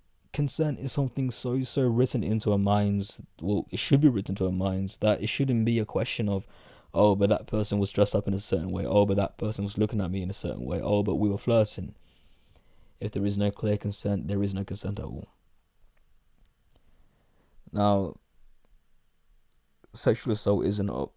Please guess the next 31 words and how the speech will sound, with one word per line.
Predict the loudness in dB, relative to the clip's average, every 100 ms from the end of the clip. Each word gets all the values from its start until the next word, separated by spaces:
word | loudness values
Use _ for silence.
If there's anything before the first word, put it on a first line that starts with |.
| -6
the | 0
only | 2 2 2 2 0
crime | -2 -2 0 0
against | -4 -4 -6 -6 -4
women. | -2 -4 -8 -16 _ _ _ _ _ _ _ _ _ _
In | -2 2
other | 2 2
parts | -2 -4
of | -6
the | -6 -6
world, | -6 -6 -8 -10 -16 -12
not | 0 0 0
the | -4 -6
U |
K | -6 -6
really | -4 -6 -6
anymore | -8 -8 -8
these | -10 -10
days, | -10 -10 -8 -12 -16 _
there | -2 -2
is | 0
something | -4 -4 -4
called | -4 -4
femicide. | -4 -4 -6 -8 -10 -12 _ _ _ _ _
Femicide | 0 0 2 4 4
meaning | 4 2 2 0
the | -4 -2
killing | 0 0
of | 0
a | -4
woman | -4 -6 -8 -10